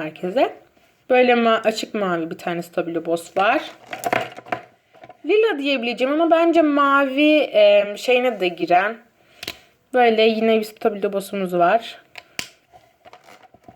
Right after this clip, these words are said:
Sonra stabilolardan devam ediyoruz demiştik. Yine böyle mavi, rengini çok sevdiğim bir stabilo boss var. Şimdi swing cool'lara gelelim. Böyle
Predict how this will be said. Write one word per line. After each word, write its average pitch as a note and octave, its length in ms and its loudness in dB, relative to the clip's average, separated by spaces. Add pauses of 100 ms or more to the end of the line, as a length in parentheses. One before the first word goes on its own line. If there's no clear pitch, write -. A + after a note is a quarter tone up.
(1500)
Sonra D4 840 4 (580)
stabilolardan A3+ 720 2
devam F#3+ 300 -4
ediyoruz F3 380 -14
demiştik. D4+ 720 -4
Yine B3+ 220 0
böyle A#3+ 240 4
mavi, A3+ 760 2
rengini G#3+ 380 0
çok A3+ 220 -4
sevdiğim F#3 540 -2
bir G3+ 80 -6
stabilo F3 480 -4
boss E3 300 -6
var. A#3+ 360 0 (1700)
Şimdi E4+ 160 6
swing F4 460 4
cool'lara E4 300 6
gelelim. C4 580 2 (460)
Böyle C#4+ 680 2